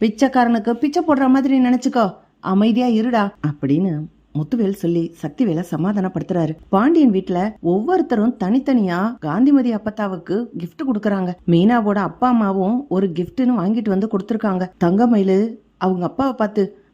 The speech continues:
"பா, நீங்க ஒண்ணும் கிஃப்ட் வாங்கிட்டு வரலையா? என்னம்மா, நம்ம வீட்டு நிலைமை தான் உனக்கு தெரியும்ல.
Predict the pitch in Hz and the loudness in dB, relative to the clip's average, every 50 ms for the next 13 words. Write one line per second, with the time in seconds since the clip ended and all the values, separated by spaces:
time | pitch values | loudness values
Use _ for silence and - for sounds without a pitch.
0 | _ _ - 330 381 381 320 233 202 - - 247 339 403 427 381 311 254 285 359 | _ _ -2 -2 0 0 0 -2 -4 0 4 4 4 4 4 2 2 2 2 2
1 | 320 247 277 269 - - 320 294 262 269 277 262 233 220 247 240 214 175 175 202 | 2 2 0 -2 -6 -4 -2 0 2 2 2 0 -2 -2 0 0 0 -2 -2 -2
2 | 254 262 220 - - 175 214 262 302 311 269 226 226 233 247 240 - _ - - | -2 -2 -2 -4 -2 2 4 6 6 6 6 4 2 0 -4 -6 -8 _ -6 -2
3 | 214 220 240 254 240 285 285 277 247 233 247 262 262 262 269 269 247 233 214 226 | 2 2 2 4 2 2 0 0 0 0 2 2 2 2 2 2 0 0 -2 -4
4 | 214 247 254 285 302 285 220 208 | -2 -2 0 0 0 0 0 0